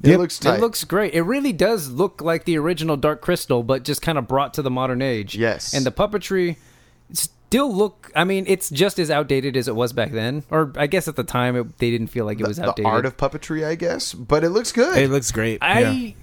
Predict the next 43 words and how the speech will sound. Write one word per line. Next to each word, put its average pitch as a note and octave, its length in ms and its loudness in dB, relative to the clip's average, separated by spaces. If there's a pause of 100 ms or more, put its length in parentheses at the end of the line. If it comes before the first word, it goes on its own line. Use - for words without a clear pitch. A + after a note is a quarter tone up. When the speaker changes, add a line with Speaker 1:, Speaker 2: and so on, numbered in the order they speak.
(300)
Speaker 3:
I'm, C4 280 -6
I'm D4+ 220 2
actually A3+ 240 0
way G3+ 140 4
more G3+ 180 0
excited F#3 320 0
for F3+ 100 0
this E3+ 160 -2
than E3 100 0
I D#3 80 2
thought E3+ 200 0
I D#3 60 2
was A#2 140 -4
gonna A#2 180 -2
be. A2 240 -6
Speaker 1:
Same. C3+ 260 2
Speaker 2:
Yeah. G#3+ 120 4 (220)
Speaker 1:
Same. A2 320 0
Absolutely. A#2+ 680 0 (520)
Like, D3 320 2 (200)
uh, E3+ 40 4 (140)
Speaker 3:
'Cause C#3 100 0
you A#3+ 60 0
Speaker 1:
for B3 40 4
Speaker 3:
never C4 200 0
see A3 180 -4
this D3+ 180 -4
type A#2 220 -4
of, A2+ 140 -6
you E3 100 -2
n-, A#3+ 180 -4
who G4+ 220 -2
does G4+ 180 2
puppetry? D4 540 -4
You G#3+ 80 -2
don't F3+ 180 -4
see - 200 -4
that G#2+ 160 -2
anymore. B2 440 -2
There G#3 100 2
was A3 120 0
that G3 160 2
one G3 440 -2